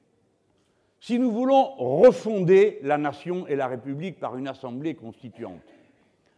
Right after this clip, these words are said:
c'est une stratégie révolutionnaire. Ça peut pas être dix personnes se réunissent dans un coin, écrivent un texte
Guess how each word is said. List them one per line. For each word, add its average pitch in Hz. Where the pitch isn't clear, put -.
c'est 214
une 226
stratégie 202
révolutionnaire. 143
Ça 202
peut 226
pas 233
être -
dix 135
personnes 196
se 175
réunissent 170
dans 147
un 147
coin, 214
écrivent 160
un 139
texte 233